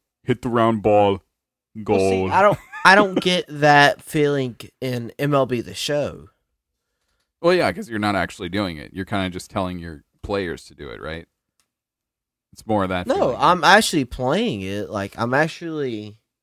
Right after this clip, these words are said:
Speaker 1: Well, you
Speaker 2: hitting
Speaker 1: know
Speaker 2: the
Speaker 1: what I mean.
Speaker 2: ball.
Speaker 1: Uh, well, you know what I mean. Like, you, like, on those games, it's more of just, like, a,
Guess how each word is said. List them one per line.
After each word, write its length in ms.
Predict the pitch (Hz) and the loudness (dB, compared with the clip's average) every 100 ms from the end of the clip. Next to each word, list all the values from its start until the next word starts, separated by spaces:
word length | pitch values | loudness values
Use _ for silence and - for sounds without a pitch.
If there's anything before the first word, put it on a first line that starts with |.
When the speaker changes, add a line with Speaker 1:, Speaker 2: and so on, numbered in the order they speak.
| _ _ _ _ _ | _ _ _ _ _
Speaker 1:
Well, 100 | 147 | 0
you 60 | - | 2
Speaker 2:
hitting 20 | |
Speaker 1:
know 60 | 110 | 0
Speaker 2:
the 40 | |
Speaker 1:
what 80 | 98 | 0
I 20 | |
mean. 40 | |
Speaker 2:
ball. 480 | 110 151 107 71 101 _ _ _ _ _ 139 | 2 2 0 -4 -14 _ _ _ _ _ -2
Speaker 1:
Uh, 140 | 143 127 165 170 | -2 -2 -8 -8
well, 140 | 170 202 | -4 -2
you 80 | 180 | 0
know 100 | 113 | 0
what 80 | |
I 80 | 98 | 0
mean. 180 | 92 92 | -4 -8
Like, 260 | 104 101 - _ _ _ - | -8 -10 -16 _ _ _ -8
you, 640 | 127 131 127 123 117 110 _ _ _ _ _ _ _ _ _ | -2 0 0 0 0 -2 _ _ _ _ _ _ _ _ _
like, 180 | - 127 110 | -4 -4 -4
on 220 | 120 147 | -2 0
those 320 | 156 147 127 | 2 2 0
games, 460 | - 117 120 117 107 | -4 -2 -2 -2 -6
it's 200 | 110 - | -12 -10
more 280 | 110 110 110 | -4 -2 0
of 100 | 101 | -4
just, 220 | 104 - | -8 -8
like, 240 | 101 95 95 | -8 -6 -6
a, 300 | 90 80 | -6 -6